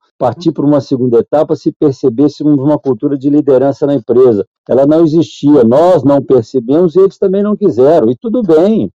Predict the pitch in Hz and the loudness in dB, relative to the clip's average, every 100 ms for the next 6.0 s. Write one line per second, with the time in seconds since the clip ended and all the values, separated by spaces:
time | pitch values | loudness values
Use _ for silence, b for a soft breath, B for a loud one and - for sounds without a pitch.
0 | - 139 185 226 123 120 98 87 - _ | -6 -2 0 2 2 2 0 -2 -14 _
1 | _ _ 113 143 - 139 151 - 131 117 | _ _ -2 0 2 0 -2 0 2 0
2 | - 95 95 - _ _ - 107 131 170 | -2 -4 -4 -8 _ _ -6 -2 2 0
3 | - 104 107 123 - - _ 123 135 - | -2 -4 -2 -2 -6 -20 _ -2 -2 -2
4 | 123 117 135 123 - 190 185 - 175 131 | -4 -2 -4 -6 -4 -4 -2 -4 -6 -2
5 | 151 - 151 165 - 160 151 123 127 | -4 -2 -4 -4 -4 -4 -6 -2 -2